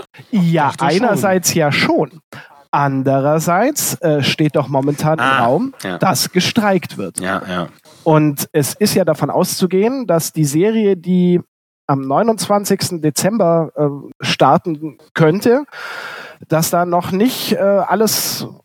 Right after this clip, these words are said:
Speaker 1: an Arbeiten dran vollendet worden ist.
Speaker 3: Ja, das ist natürlich wahr.
Speaker 1: Und das könnte natürlich zu einer weiteren Verzögerung führen. Es reicht ja auch schon, ich meine, möglicherweise ist die Pilotfolge ja fertig, das ist ja nicht ausgeschlossen.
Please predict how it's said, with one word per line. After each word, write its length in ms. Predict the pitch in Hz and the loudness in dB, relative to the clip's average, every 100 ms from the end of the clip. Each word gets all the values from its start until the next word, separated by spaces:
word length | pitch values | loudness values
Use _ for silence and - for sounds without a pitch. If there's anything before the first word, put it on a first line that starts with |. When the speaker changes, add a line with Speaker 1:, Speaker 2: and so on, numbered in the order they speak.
| _ _ | _ _
Speaker 1:
an 140 | 175 175 | 0 2
Arbeiten 500 | 170 214 202 196 185 | 0 2 2 0 -2
dran 360 | 175 185 190 | 0 0 -2
vollendet 480 | 175 175 175 214 156 | -2 0 2 2 0
worden 260 | 135 101 104 | -2 -4 -6
ist. 220 | 107 - _ - | -8 -8 _ -10
Speaker 3:
Ja, 200 | 82 98 | -4 -2
das 160 | 82 78 | -2 -4
ist 40 | 95 | -6
natürlich 260 | 92 90 | -6 -4
wahr. 240 | 98 85 65 - - | -2 -2 -4 -10 -6
Speaker 1:
Und 260 | 175 160 143 | -2 -2 -2
das 260 | 165 147 - | -2 -2 -2
könnte 380 | 151 165 220 214 | -2 0 0 0
natürlich 440 | 202 208 208 165 | 0 0 0 -2
zu 120 | - | 0
einer 200 | 170 170 | 2 2
weiteren 300 | 151 165 185 | 2 2 0
Verzögerung 560 | 175 196 - 285 170 123 | 0 -2 0 0 0 -2
führen. 240 | - 139 | -2 0
Es 140 | 131 - | 0 2
reicht 220 | 175 214 | 0 2
ja 100 | 202 | 0
auch 120 | 170 | 2
schon, 280 | 175 185 175 | 0 0 0
ich 100 | 147 | 0
meine, 200 | 175 165 | 0 0
möglicherweise 680 | 175 175 151 160 151 240 175 | 0 -2 0 0 2 0 0
ist 120 | 147 | 0
die 60 | 147 | 0
Pilotfolge 560 | 160 180 - 151 147 | 2 0 0 0 2
ja 120 | 147 139 | 0 2
fertig, 340 | - - 123 | 0 -2 0
das 100 | 127 | -2
ist 60 | 127 | 0
ja 60 | |
nicht 180 | 165 214 | 0 2
ausgeschlossen. 580 | 247 - 151 123 120 - | 0 -2 -8 -6 -8 -8